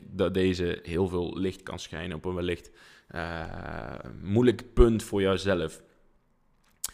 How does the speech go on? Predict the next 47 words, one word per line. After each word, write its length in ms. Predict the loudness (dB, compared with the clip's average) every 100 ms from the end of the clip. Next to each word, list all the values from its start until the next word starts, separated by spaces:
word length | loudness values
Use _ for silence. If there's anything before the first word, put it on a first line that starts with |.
| -14 -20 _
Dus 240 | 4 4
laten 200 | 6 4
we 60 | 4
er 40 |
gewoon 140 | 2 4
lekker 200 | 2 -2
diep 160 | -4
in 120 | -2
duiken. 320 | -2 -4 -6 -10 _ -20 _ _ _ _ _ _ _ _ _
Hoe 260 | _ 4 6
lage 360 | 6 6 4 2
calorieën 380 | 2 2 2
ervoor 160 | 0 0
kunnen 220 | -2 0
zorgen 260 | 2 2 0
dat 140 | -2
je 60 | 0
juist 260 | 0 0
niet 380 | -2 -2 -2 -6 -14
sneller 540 | -4 -2 -2 -4 -10
afvalt. 600 | -2 -2 -2 -6 -8 -16 _ -10
En 60 | -4
dan 80 | 0
moet 120 | 0
je 80 | 0
eigenlijk 580 | 0 2 2 0 -2 -2
beginnen 460 | -4 -2 0 0
bij 240 | 0 0 0
een 80 |
bepaald 400 | 0 -2 -2 -2
principe 520 | -4 -6 -6 -6 -4 -4
en 320 | -4 -4 -2
dat 200 | -2 0
is, 300 | -2 -2 -6 -14 -20 -14
eh, 200 | -6 -4
de 120 | -2
adaptiviteit 840 | 0 -2 -2 -2 -2 -4 -4 -4
van 160 | -4 -6
het 100 | -4
lichaam. 320 | -6 -8 -10
Oftewel 380 | -12 -6 -4 -2
de 60 | -2
mate 440 | 0 2 2 0
waarin 180 | -4 -6
ons 160 | -4
lichaam 280 | -4 -2 -4
zich 120 | -6